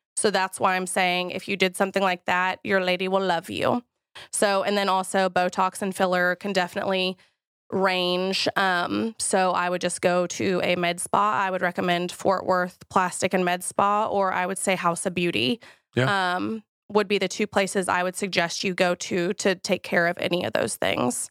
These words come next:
Speaker 2: Yeah.
Speaker 1: Um, then also on here, I would say a splurge, and this is for men and women because they tend to be pricey, is a new pair of boots.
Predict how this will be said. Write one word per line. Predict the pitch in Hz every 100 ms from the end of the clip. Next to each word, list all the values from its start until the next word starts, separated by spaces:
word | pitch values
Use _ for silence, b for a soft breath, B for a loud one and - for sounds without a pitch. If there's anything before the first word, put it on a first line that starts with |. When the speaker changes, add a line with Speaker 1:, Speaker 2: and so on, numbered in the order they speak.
| -
Speaker 2:
Yeah. | 95 90 92 92 -
Speaker 1:
Um, | 240 233 220 202 190 185 185
then | 196 214 214 214
also | 208 202 - 196
on | 202 202
here, | 214 202 -
I | 202
would | 240 277
say | - 233
a | 208
splurge, | - - 202 196 196 190
and | 208
this | 196 214
is | 202
for | 202
men | 190 185
and | 196 220 226
women | 196 190 185 202 _ b b _ -
because | 208 196 185 185 -
they | 196 180 180
tend | - 185
to |
be | 208 254
pricey, | 185 180 - 220 -
is | 202 190 -
a | 190
new | 185
pair | 185 208
of | 254
boots. | 190 202 - - -